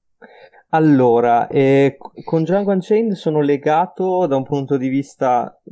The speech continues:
emotivo, possiamo dire, eh, soggettivo, perché è stato il mio primo film di Tarantino, proprio neanche visto al cinema, proprio preso in, in home video, visto, e l'ho amato, l'ho amato alla follia.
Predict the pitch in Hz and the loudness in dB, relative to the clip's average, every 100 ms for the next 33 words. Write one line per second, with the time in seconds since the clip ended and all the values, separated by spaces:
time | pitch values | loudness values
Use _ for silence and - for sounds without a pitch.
0 | - 127 117 113 - 117 107 98 104 - | -16 -8 -6 -6 -6 -6 -6 -8 -10 -10
1 | 113 110 113 117 - - - _ 135 127 | -8 -4 -2 -4 -6 -18 -20 _ -2 2
2 | 123 123 143 123 139 - 160 170 170 190 | 0 0 -2 0 -2 -2 -2 2 4 2
3 | 185 147 127 - 127 120 - 127 123 120 | 2 -2 -4 -2 -2 -2 -2 -6 -4 -4
4 | 120 120 123 127 123 131 120 117 113 120 | -2 -2 -2 -2 -2 -4 -2 -2 -2 -2
5 | 127 131 - 123 123 139 165 113 110 117 | -2 -2 -2 -2 0 0 0 -2 -2 -2
6 | 110 - 123 123 139 151 131 123 135 127 | -4 -6 -4 0 0 0 -2 -2 -2 -4
7 | - 127 120 123 139 127 117 123 120 117 | -4 -2 0 0 0 0 0 -2 -2 -2
8 | 131 123 135 127 123 120 113 127 135 139 | -2 0 0 0 0 0 0 0 0 2
9 | 123 127 127 139 - - 127 123 127 - | 2 0 2 0 0 -6 -6 -4 -4 -4
10 | 139 143 - 120 117 110 - _ _ _ | -4 -4 -2 0 0 -2 -8 _ _ _
11 | _ _ - 147 147 135 110 110 - 143 | _ _ -4 0 0 0 -4 -4 -2 -2
12 | 123 123 127 135 127 120 131 127 135 147 | -2 -2 -4 -4 -4 -6 -8 -6 -2 0
13 | 143 127 117 | 0 0 -4